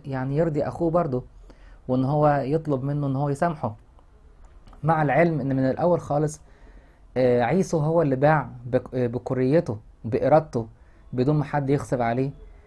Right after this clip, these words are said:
فما كان المفروض يعني إن الأمور ما تمشيش كده. لكن طبعًا هي فكرة الخداع دي هي اللي ما كانتش، آه، حلوة، وطبعًا دي، آه، يعني قد تكون طبعًا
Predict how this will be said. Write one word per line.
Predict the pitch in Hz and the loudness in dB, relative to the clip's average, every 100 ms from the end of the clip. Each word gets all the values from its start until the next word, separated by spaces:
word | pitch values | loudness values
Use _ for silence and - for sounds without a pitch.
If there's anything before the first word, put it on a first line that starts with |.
| - | -12
فما | - 131 | -2 0
كان | 123 156 | 2 2
المفروض | 156 131 - 151 | 2 -2 0 0
يعني | 147 139 | 2 0
إن | 135 | -2
الأمور | 120 135 | -2 -4
ما | 135 | -4
تمشيش | 120 123 127 | -6 -8 -10
كده. | - 135 | -4 0
لكن | 127 127 | 0 -2
طبعًا | 117 147 135 120 | -2 -2 -2 -4
هي | 127 | -6
فكرة | 135 147 120 | -6 -8 -8
الخداع | 113 110 117 131 | -8 -6 -2 -2
دي | 120 131 - - - - | -2 -6 -8 -20 -16 -4
هي | 131 | -2
اللي | 123 | 0
ما | 113 | -2
كانتش، | 113 120 120 - | -4 -4 -4 -4
آه، | 117 107 110 113 | -6 -6 -6 -6
حلوة، | 117 127 107 104 - - - - - - - - - | -2 -2 -2 -4 -10 -20 -20 -20 -20 -20 -20 -16 -6
وطبعًا | 120 120 139 127 | -2 2 2 2
دي، | 117 135 135 - | 0 0 0 -2
آه، | 117 113 107 - - | -4 -4 -6 -8 -10
يعني | 123 120 | -6 -4
قد | 117 127 - | -4 -6 -6
تكون | 113 139 139 123 107 107 | -6 -2 -2 -4 -8 -6
طبعًا | 123 120 113 | -2 -2 -2